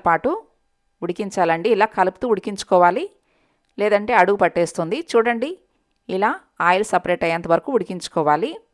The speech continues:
చాలా సింపుల్గా చేసుకోవచ్చు, టేస్ట్ మాత్రం చాలా బాగుంటుందండి.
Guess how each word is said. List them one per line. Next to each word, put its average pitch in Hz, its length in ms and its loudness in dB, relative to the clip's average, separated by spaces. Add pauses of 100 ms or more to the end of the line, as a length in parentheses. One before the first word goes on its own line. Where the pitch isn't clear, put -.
(440)
చాలా 208 320 2
సింపుల్గా 247 360 -4 (100)
చేసుకోవచ్చు, 214 560 -2 (420)
టేస్ట్ 233 380 -2
మాత్రం 196 260 -2 (140)
చాలా 208 360 0
బాగుంటుందండి. 170 640 -2